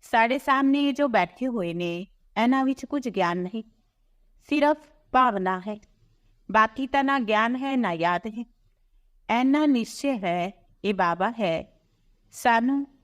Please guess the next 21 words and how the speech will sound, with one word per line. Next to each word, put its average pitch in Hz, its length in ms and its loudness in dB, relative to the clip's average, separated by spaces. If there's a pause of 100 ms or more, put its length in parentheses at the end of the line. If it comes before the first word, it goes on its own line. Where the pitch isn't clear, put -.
(120)
ਬਾਬਾ 180 380 0
ਤੋਂ 165 320 -6 (760)
ਵਰਸਾ 220 520 0 (400)
ਲੈਣਾ 170 380 -4 (120)
ਹੈ। 160 440 -6 (1500)
ਪਰ 262 360 0 (400)
ਰਾਜਾਈ 220 540 2
ਵਿੱਚ 277 420 -4 (300)
ਨੰਬਰਵਾਰ 208 600 0 (760)
ਪਦ 226 220 2
ਹੈ। 247 180 -6 (760)
ਜੋ 262 220 2
ਬਹੁਤ 262 440 0 (680)
ਚੰਗੀ 254 560 -2
ਸਰਵਿਸ 226 680 -2
ਕਰਦੇ 180 380 -2
ਨੇ, 233 200 -10 (960)
ਉਹਨਾਂ 277 280 2
ਨੂੰ 302 260 -2
ਪ੍ਰਾਈਜ਼ 226 440 0
ਵੀ 180 300 -6